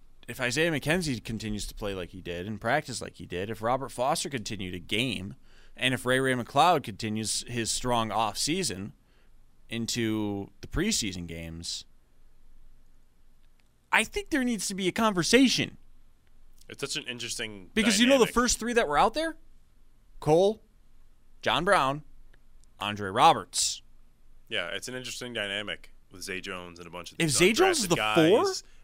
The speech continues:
Speaker 2: and late rounders, those guys are scratching and clawing and fighting. And it's odd to see a former second-round pick have to be in that same position, but based off his track record, he should be fighting and scratching and clawing as hard as the guys are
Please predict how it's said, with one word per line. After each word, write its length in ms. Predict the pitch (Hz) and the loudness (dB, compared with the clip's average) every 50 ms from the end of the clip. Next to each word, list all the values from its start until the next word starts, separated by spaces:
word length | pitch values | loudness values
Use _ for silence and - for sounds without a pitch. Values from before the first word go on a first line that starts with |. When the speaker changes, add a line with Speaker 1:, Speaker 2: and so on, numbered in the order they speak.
| - - | -20 -20
Speaker 2:
and 140 | - 82 | -20 -14
late 220 | 90 101 110 104 - | -10 -10 -10 -8 -6
rounders, 480 | 104 101 104 104 104 107 107 104 - | -4 -4 -4 -4 -4 -6 -8 -8 -8
those 180 | - 104 113 117 | -10 -10 -8 -6
guys 240 | - 127 117 110 104 | -6 -6 -6 -6 -8
are 60 | 92 | -12
scratching 440 | - - 104 101 98 95 - 113 104 | -12 -8 -6 -6 -6 -6 -6 -10 -14
and 80 | 92 | -16
clawing 380 | - - 101 95 95 95 95 92 | -16 -14 -12 -10 -10 -10 -10 -12
and 100 | 90 87 | -12 -14
fighting. 400 | - 92 90 92 87 87 80 78 - - - - _ _ - - - | -12 -8 -8 -8 -8 -8 -10 -14 -18 -20 -20 -20 _ _ -20 -16 -12
And 120 | 98 95 92 | -10 -10 -10
it's 140 | 92 - - - | -10 -10 -10 -8
odd 240 | 98 101 107 104 95 | -6 -6 -6 -6 -8
to 80 | 98 | -8
see 200 | - - - 104 | -8 -8 -8 -8
a 60 | 98 87 | -10 -10
former 360 | - 104 101 98 98 92 87 | -12 -14 -14 -14 -14 -12 -12
second-round 640 | - - 104 90 - 98 90 90 85 85 82 85 | -10 -8 -8 -10 -10 -12 -12 -12 -12 -12 -14 -14
pick 300 | - 92 101 - - - - - - - - _ _ _ _ | -14 -14 -14 -14 -16 -20 -20 -20 -20 -20 -20 _ _ _ _
have 180 | - 107 101 - | -8 -8 -8 -8
to 60 | 104 | -10
be 140 | 101 101 98 | -12 -10 -10
in 60 | 95 | -8
that 160 | 92 92 - | -10 -10 -10
same 240 | - 107 98 95 92 | -12 -12 -12 -12 -12
position, 560 | 90 90 85 90 90 - 131 127 127 127 120 - | -14 -14 -14 -12 -10 -10 -10 -10 -12 -14 -18 -18
but 120 | 92 87 | -16 -10
based 220 | - 98 95 - - | -8 -6 -6 -6 -6
off 160 | 101 95 - | -8 -10 -10
his 100 | 90 - | -12 -14
track 300 | - 90 87 87 90 - | -12 -10 -10 -10 -8 -6
record, 360 | 110 113 - 131 131 123 - - _ - - - - - - - - - - - - - - - - - - - - - | -8 -6 -6 -6 -8 -8 -10 -14 _ -20 -20 -20 -20 -20 -20 -20 -20 -20 -20 -20 -20 -20 -20 -20 -20 -18 -18 -18 -16 -12
he 80 | - 123 | -6 -4
should 200 | - 131 123 110 | -2 -2 -2 -4
be 60 | 110 | -6
fighting 320 | - - 110 107 101 98 | -6 -4 -4 -2 -2 -4
and 80 | 95 90 | -8 -10
scratching 360 | - - 104 98 95 - 92 85 | -8 -6 -6 -6 -6 -8 -12 -16
and 80 | 82 | -16
clawing 320 | - - 95 92 90 87 85 | -14 -12 -10 -10 -10 -12 -12
as 80 | 82 | -10
hard 180 | - 90 87 90 | -8 -8 -8 -8
as 80 | 85 80 | -10 -12
the 60 | 90 | -12
guys 340 | - 90 87 85 85 82 87 | -10 -10 -8 -8 -10 -10 -10
are 260 | 87 87 87 85 82 | -8 -8 -8 -10 -10